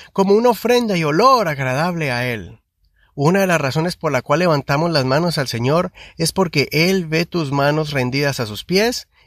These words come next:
y Dios se agrada de ello. También el salmista pide al Señor prudencia al hablar, pues es consciente que muchos de los problemas que sufrimos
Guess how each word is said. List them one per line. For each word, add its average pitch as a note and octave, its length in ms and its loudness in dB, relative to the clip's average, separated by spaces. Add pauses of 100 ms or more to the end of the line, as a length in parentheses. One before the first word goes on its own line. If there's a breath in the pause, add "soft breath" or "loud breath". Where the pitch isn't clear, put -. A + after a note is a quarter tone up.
y A3 240 -2
Dios A3 500 2
se D#3+ 120 -2
agrada E3 420 -2
de B2+ 200 -2
ello. - 260 -12 (840 soft breath)
También E3+ 280 2
el C#4 80 4
salmista F#3 440 0
pide A3 220 0
al G#3 100 0
Señor D#3+ 300 -2
prudencia G3 760 -2
al B2 100 -4
hablar, D#3 520 -2 (300 soft breath)
pues C3 180 0
es C#3 80 -2
consciente D#3+ 440 -2
que C#3+ 120 -2
muchos G3+ 400 -2
de A3+ 100 0
los F3+ 120 -4
problemas D3+ 500 -2
que E3+ 120 -6
sufrimos E3 600 -4